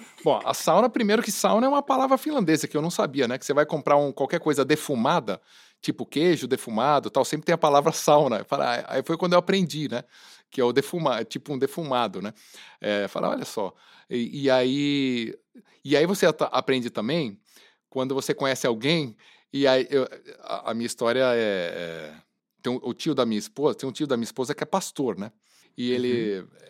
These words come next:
Speaker 2: é pastor evangélico. E aí, quando, eu acho que das primeiras vezes que eu fui na casa dele, talvez a primeira vez que eu fui lá, né? É,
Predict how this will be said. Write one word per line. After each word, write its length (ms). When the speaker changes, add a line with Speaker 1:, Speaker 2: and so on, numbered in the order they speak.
Speaker 2:
é 440
pastor 300
evangélico. 680
E 160
aí, 220
quando, 240
eu 100
acho 120
que 80
das 160
primeiras 420
vezes 260
que 100
eu 100
fui 180
na 80
casa 300
dele, 180
talvez 320
a 40
primeira 380
vez 140
que 80
eu 40
fui 140
lá, 240
né? 200
É, 580